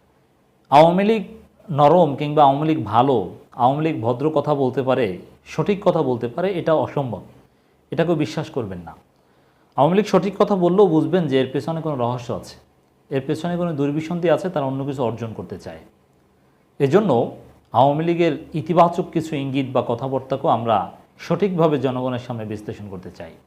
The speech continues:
আহ, ওবায়দুল কাদের কিছুদিন আগে বলেছিলেন যে সেনাপ্রধান হোক আর পুলিশের সাবেক আইজিপি হোক, অপরাধ করলে কেউ ছাড় পাবে না। এর মানে তাদেরকে বিচার করবে, এটা মোটামুটি একটু ইঙ্গিত দিলেন। খুবই ইতিবাচক কথা,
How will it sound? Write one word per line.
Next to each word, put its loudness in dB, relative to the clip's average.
আহ, 6
ওবায়দুল 8
কাদের 4
কিছুদিন 0
আগে 4
বলেছিলেন 0
যে 2
সেনাপ্রধান 2
হোক 0
আর 6
পুলিশের -4
সাবেক 0
আইজিপি 0
হোক, -2
অপরাধ -2
করলে -2
কেউ -2
ছাড় -2
পাবে -2
না। -12
এর -6
মানে 0
তাদেরকে 4
বিচার 0
করবে, 0
এটা 2
মোটামুটি 0
একটু -4
ইঙ্গিত -4
দিলেন। -4
খুবই 2
ইতিবাচক 2
কথা, -2